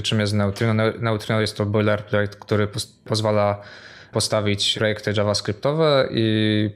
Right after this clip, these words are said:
ma wiele możliwości konfiguracji. Przede wszystkim jest to konfiguracja w trakcie tworzenia projektów, gdzie mogę wybrać, czy chcę mieć do czynienia z Node'em, Reactem, czy jakimiś innymi, jakie chcę mieć testy,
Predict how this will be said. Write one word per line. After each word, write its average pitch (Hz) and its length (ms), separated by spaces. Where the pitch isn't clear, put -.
ma 117 360
wiele 123 260
możliwości 110 480
konfiguracji. 110 640
Przede 113 220
wszystkim 107 280
jest 104 140
to 107 80
konfiguracja 107 760
w - 80
trakcie 104 460
tworzenia 107 380
projektów, 117 440
gdzie 110 180
mogę 107 240
wybrać, 101 360
czy 101 240
chcę 101 140
mieć 98 140
do 101 100
czynienia 98 380
z 95 60
Node'em, 110 520
Reactem, 104 840
czy - 180
jakimiś 101 440
innymi, 120 500
jakie 104 120
chcę 104 140
mieć 101 200
testy, 110 720